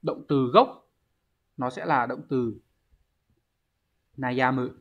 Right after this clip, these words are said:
Nayamu có nghĩa là trăn trở. Thì các bạn thấy ở phương án số một và phương án số hai ấy, người ta dùng thể gì đây? Người ta dùng thể, ờm,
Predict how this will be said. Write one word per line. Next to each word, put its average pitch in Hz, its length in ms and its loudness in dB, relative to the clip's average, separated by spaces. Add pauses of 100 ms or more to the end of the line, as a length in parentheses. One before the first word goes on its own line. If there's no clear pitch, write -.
(1700)
Nayamu 135 420 0 (100)
có 123 120 -6
nghĩa 135 180 -6
là 120 240 0
trăn 170 280 -2
trở. 120 380 0 (1400)
Thì 139 100 -6
các 156 60 -2
bạn 175 140 -4
thấy 139 120 -2
ở 156 200 0
phương 156 100 -2
án 131 120 0
số 131 160 -4
một 147 220 2
và 120 140 -6
phương 139 80 -12
án 123 60 -12
số 131 120 -8
hai 151 260 0
ấy, - 180 -8
người 127 140 -10
ta 139 100 0
dùng 131 300 -2
thể 110 180 -8
gì 120 80 -6
đây? 131 260 -2 (500)
Người 131 160 -2
ta 147 140 0
dùng 135 260 -2
thể, 113 540 -4 (540)
ờm, 117 680 -4